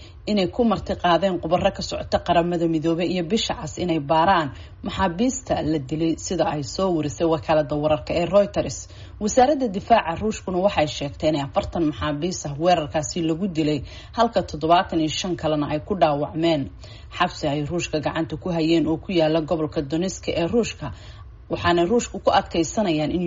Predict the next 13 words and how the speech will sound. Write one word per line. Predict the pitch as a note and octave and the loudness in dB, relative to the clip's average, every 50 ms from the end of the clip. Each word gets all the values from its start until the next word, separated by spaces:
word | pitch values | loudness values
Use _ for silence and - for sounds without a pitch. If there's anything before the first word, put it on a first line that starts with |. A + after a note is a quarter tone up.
| E3+ D#3+ | 0 -2
Ukraine | C#3+ - G3+ G#3 F#3+ D3+ E3 D#3+ | -2 0 0 2 2 2 2 0
ay | D#3 | 0
weerarkaasi | D3+ E3+ G3 G3+ F3+ D#3 C#3 - E3 D#3+ D3+ - - | 2 6 6 6 4 2 -2 -2 -2 -2 -2 -2 -4
u | G3+ F#3 | -2 0
adeegsatay | D#3 - D#3+ C#3+ D3+ C#3+ - - D3 C3+ - - - - - - - - - - - D#3 | 0 0 0 -2 -2 -4 -4 -8 -12 -12 -10 -10 -12 -12 -12 -14 -18 -18 -18 -10 -4 -2
gantaal | F#3+ F#3 E3+ - A#3+ G#3 G3 F#3 | -2 -2 0 2 4 4 4 4
Maraykanku | E3+ E3 E3+ F#3 F#3+ - F#3+ E3+ - - D3+ | 2 2 2 2 2 0 -2 -4 -4 -4 -4
uu | E3 F#3+ E3 | -6 -6 -6
sameeyey | - - D#3 D3 C#3+ C#3 C#3 C#3 D3 D#3+ D#3 - | -6 -4 -2 -2 -2 0 0 0 0 0 0 0
oo | D#3+ E3 D#3+ | 0 -2 0
ku | - G3 F3+ | -2 -4 -2
dhacay | D#3+ D#3 - D#3 D#3 | -2 0 2 0 0
xabsiga | - - G3+ - - - D3+ C3+ D#3+ | 0 -2 -6 -4 -4 -8 -8 -8 -8